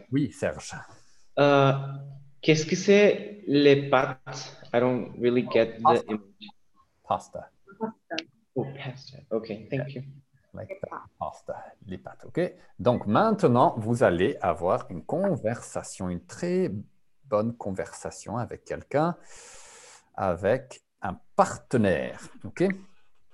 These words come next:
Speaker 1: So, I'm going to share a couple of things. OK, je vais partager deux choses, les activités, les activités, the activities, activité classe cinq, OK ? Je partage ça,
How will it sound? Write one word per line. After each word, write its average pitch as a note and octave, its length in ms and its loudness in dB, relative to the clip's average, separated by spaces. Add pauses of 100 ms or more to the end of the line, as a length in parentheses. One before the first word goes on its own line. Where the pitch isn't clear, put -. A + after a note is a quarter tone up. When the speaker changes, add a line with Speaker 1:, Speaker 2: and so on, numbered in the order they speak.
(280)
Speaker 1:
So, - 260 0 (240)
I'm G#2 80 -4
going G#2+ 220 0
to B2+ 120 -8
share A#2+ 200 -2
a G#2+ 40 0
couple D3+ 300 -2
of - 140 -6
things. B2+ 680 -10 (840)
OK, E3 240 -4
je A2+ 160 -6
vais F#2 160 -6
partager A2 600 -4
deux C#3 300 2
choses, A#2+ 440 -6
les F#2+ 260 0
activités, G2+ 960 -2 (1120)
les F#2 200 -4
activités, F#2 760 -6 (100)
the G2 120 -2
activities, E3+ 1040 -6 (600)
activité G2 680 -6
classe - 440 -6
cinq, D#2 520 -14
OK ? F3 320 -8 (640)
Je - 140 -14
partage D#2 640 -10
ça, - 400 -8